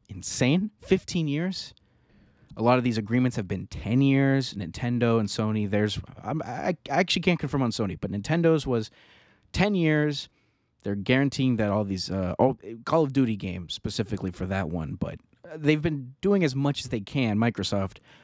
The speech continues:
on appeasing regulators that this deal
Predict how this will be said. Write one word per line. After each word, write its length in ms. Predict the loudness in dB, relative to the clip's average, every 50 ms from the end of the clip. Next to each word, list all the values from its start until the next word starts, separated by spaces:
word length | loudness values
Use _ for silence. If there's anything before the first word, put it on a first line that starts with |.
| -20 -8
on 400 | -2 0 2 2 2 2 0 0 -2 -2
appeasing 500 | -2 -2 -4 -4 -6 -4 -4 -4 -4 -2
regulators 840 | -4 -4 -6 -8 -8 -8 -8 -8 -8 -8 -8 -6 -6 -8 -8 -10 -12 _
that 160 | -8 -4 -2 0
this 180 | 0 0 0
deal 460 | 0 0 0 2 0 0 -2 -4 -6